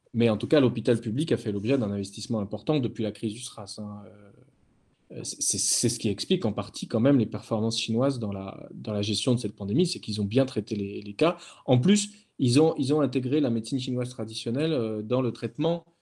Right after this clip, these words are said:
euh, justement de, de la post-infection.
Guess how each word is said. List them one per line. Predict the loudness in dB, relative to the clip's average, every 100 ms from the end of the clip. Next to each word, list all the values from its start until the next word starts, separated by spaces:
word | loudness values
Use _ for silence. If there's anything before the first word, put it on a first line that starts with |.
| _ -12
euh, | -10
justement | -8 -4 0 2 2
de, | 0 -2 -4 -6 -10 -12 -12 -10 -12 -10 -8 -8 -8 -12 _ _ -14
de | -2
la | 2
post-infection. | 4 6 6 4 4 0 0